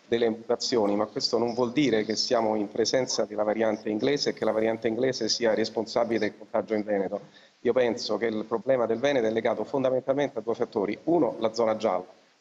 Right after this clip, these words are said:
che è stata in qualche modo influenzata o determinata da questi ventuno parametri, tra cui pesa moltissimo il posto delle terapie intensive, che in qualche modo creano questo effetto paradosso: il virus circola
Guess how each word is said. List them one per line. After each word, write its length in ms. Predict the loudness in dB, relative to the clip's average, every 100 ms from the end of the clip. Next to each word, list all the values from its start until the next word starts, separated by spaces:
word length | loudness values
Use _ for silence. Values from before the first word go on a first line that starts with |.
| _ _
che 160 | -4 -2
è 120 | -2
stata 480 | 2 2 4 2 0 -2
in 120 | -2
qualche 240 | -2 0
modo 300 | 0 0 -2
influenzata 1080 | -6 -8 -2 0 0 0 2 2 2 0 -4 -16 -4
o 100 | -2
determinata 640 | 0 -2 -2 2 2 4
da 100 | 2
questi 300 | 2 0 0
ventuno 380 | 0 0 0 -6 -2
parametri, 520 | 2 4 2 0 -2
tra 100 | -4
cui 240 | 0 0
pesa 300 | 2 2 2
moltissimo 800 | 0 -2 -2 -2 0 0 2 0
il 120 | -4 -2
posto 340 | 0 0 0
delle 180 | 0 2
terapie 320 | 2 2 2
intensive, 840 | 0 -2 -2 0 0 0 0 0 -6 -20 -20 -4
che 100 | -2
in 240 | 0 -2
qualche 240 | -4 -2 0
modo 440 | 2 2 0 0
creano 260 | 0 2 2
questo 240 | -2 -4
effetto 340 | -8 -6 -4 0
paradosso: 540 | 0 0 -2 -2 -2
il 80 | -2
virus 340 | -2 -2 -4 -6
circola 640 | -10 -10 -2 0 0